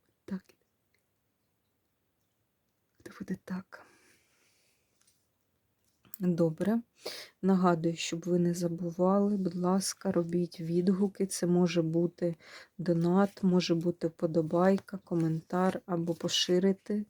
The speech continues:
можна це відео. Це, як, е, ви говорите, е, в-, вищим силам, що ви вдячні, що, е, ви радієте, що відбулася, м, чистка.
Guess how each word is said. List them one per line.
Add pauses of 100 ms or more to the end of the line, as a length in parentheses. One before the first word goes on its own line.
можна
це
відео. (840)
Це,
як,
е,
ви
говорите, (300)
е, (200)
в-, (240)
вищим
силам, (600)
що
ви
вдячні,
що, (140)
е, (480)
ви
радієте,
що (100)
відбулася, (420)
м, (120)
чистка.